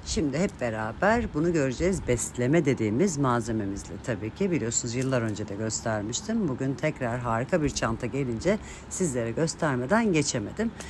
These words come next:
Şimdi öncelikle ne yapıyoruz? Beslememizi çantamızın ölçülerine göre kesiyoruz. Tek bir parça halinde yapabilirsiniz arkadaşlar. Ama elinizde tek parça yoksa birkaç parçayı da birleştirerek çantamızda yapabiliriz.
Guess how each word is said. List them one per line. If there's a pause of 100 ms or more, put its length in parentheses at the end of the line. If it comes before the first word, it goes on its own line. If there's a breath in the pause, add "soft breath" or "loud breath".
(160 loud breath)
Şimdi
öncelikle
ne
yapıyoruz? (280)
Beslememizi
çantamızın
ölçülerine
göre
kesiyoruz. (360 loud breath)
Tek
bir
parça
halinde
yapabilirsiniz
arkadaşlar. (340 loud breath)
Ama
elinizde
tek
parça
yoksa
birkaç
parçayı
da
birleştirerek
çantamızda
yapabiliriz.